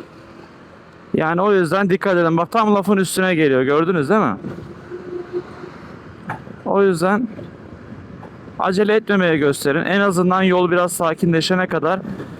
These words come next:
Zaten mesela ben bugün arabamla gitmemem, yani arabayla gitmememdeki en büyük sebeplerden biri bu Molof'un trafiği. Çünkü gerçekten insanı bıktırıyor. Bak motorla kaç dakikada hemen gidiyorsun ama dikkat etmeniz gerekiyor tabii ki.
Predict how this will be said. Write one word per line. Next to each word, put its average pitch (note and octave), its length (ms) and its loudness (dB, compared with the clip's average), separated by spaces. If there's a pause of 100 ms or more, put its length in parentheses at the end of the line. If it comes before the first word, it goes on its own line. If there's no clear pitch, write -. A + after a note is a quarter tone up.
(120)
Zaten G3+ 380 2
mesela A3+ 440 2 (460)
ben F#3 200 2
bugün A3 280 4
arabamla G#3 560 2
gitmemem, G#3+ 480 4
yani D#3 200 0
arabayla F3 540 4
gitmememdeki F3+ 1000 0
en G3 240 4
büyük F#3+ 180 4
sebeplerden F#3+ 600 2
biri F#3 200 4
bu F#3+ 200 4
Molof'un F3 460 2
trafiği. D3+ 560 2 (300)
Çünkü D#3+ 260 0
gerçekten F3+ 580 2
insanı D#3+ 400 2
bıktırıyor. C#3+ 560 2 (1500)
Bak E3 180 -2
motorla F3+ 500 0
kaç F#3+ 280 -2
dakikada D#3 560 0
hemen D#3 280 2
gidiyorsun D3 420 2
ama F3+ 180 2
dikkat E3+ 260 2
etmeniz E3 360 2
gerekiyor B2 420 2
tabii G#2+ 260 0
ki. A2+ 180 0